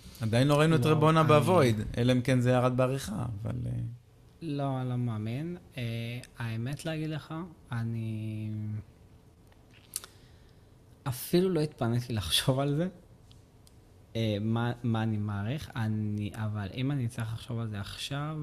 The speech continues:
Speaker 2: אני חושב שמי שבסופו של דבר ישלוט ב-T V A זה לוקי. אה, לפחות, לפחות לעוד עונה אחת.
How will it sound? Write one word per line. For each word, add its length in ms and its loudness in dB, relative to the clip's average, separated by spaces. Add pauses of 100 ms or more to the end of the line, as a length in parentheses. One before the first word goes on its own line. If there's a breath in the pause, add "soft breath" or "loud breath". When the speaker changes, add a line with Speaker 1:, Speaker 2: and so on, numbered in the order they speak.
(140)
Speaker 2:
אני 180 -4
חושב 340 -8
שמי 300 -4
שבסופו 380 -6
של 60 -6
דבר 180 -6
ישלוט 280 -8
ב-T 180 -8
V 160 -4
A 240 -4
זה 100 -8
לוקי. 340 -6 (1700 loud breath)
אה, 220 -2 (100)
לפחות, 1000 -4
לפחות 720 -8 (380)
לעוד 380 0
עונה 260 -2
אחת. 460 -6